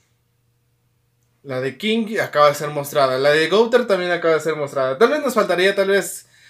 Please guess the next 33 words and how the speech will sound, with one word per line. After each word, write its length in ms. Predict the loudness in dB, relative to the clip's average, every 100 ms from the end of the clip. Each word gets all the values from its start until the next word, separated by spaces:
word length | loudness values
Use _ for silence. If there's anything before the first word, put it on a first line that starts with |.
| -20 _ -2
Merlín 520 | 0 2 2 0 0
y 220 | -4 -2
Escanor, 560 | -2 -2 -4 -6 -6 -6
pero 240 | -6 -4
pues 220 | -6 -8 -4
ellos 340 | -4 -4 -8
tal 260 | -8 -8 -6
cual 200 | -6 -4
no 80 | -6
son 180 | -8
una 560 | -8 -6 -6 -6 -8 -6
pareja. 640 | -2 0 0 0 0 -6 -8
Escanor 400 | -10 -8 -6 -8
es 120 | -10 -12
como 160 | -10
un 240 | -8 -10 -10
friccionado 760 | -10 -8 -8 -4 -2 -2 -2
cualquiera, 480 | -6 -4 -2 0 -2
como 300 | -6 -10 -2
tú, 240 | -2 -2
como 240 | -6 -6 -6
yo. 400 | -4 -4 -6 -12 _ _ -20 -20 _ _ -12
Bueno, 180 | -10
sí, 240 | -4 -4 -2
tú, 400 | -4 -4 -6 _ _ _
tú, 240 | -16 -16 -16 -20
tú, 120 | -18
el 80 | -16
que 60 |
estás 200 | -12 -8
viendo 160 | -8 -8
este 160 | -8
video, 460 | -6 -2 -4 -6